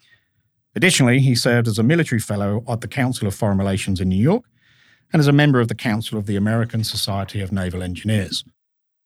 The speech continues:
A surface warfare officer, assignments include, uh, time on frigates, destroyers and cruisers,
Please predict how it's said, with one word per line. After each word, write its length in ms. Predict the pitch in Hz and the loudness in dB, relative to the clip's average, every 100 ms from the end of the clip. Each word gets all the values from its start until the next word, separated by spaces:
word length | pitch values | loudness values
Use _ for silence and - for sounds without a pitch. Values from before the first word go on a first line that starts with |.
| _ _ - | _ _ -4
A 80 | |
surface 440 | - 170 170 139 147 | 2 4 4 0 0
warfare 680 | 151 151 147 143 139 127 107 _ - | 0 0 0 2 2 0 -4 _ -4
officer, 480 | 135 139 123 156 220 208 - - | -2 -2 -2 -2 -4 -8 -18 -10
assignments 580 | - - 143 139 127 113 | -4 2 2 4 0 -2
include, 600 | 120 113 135 123 120 113 _ - - _ | -2 -2 -2 0 0 -4 _ -20 -20 _
uh, 280 | 123 117 107 | -2 0 0
time 320 | 113 127 123 | 0 0 2
on 100 | 110 | 2
frigates, 520 | 107 151 151 143 - - | 0 0 0 -2 -6 -8
destroyers 520 | 117 - 120 120 107 | -8 -2 0 0 -2
and 160 | 101 | -4
cruisers, 500 | - 131 135 202 - | -4 -2 -2 -4 -6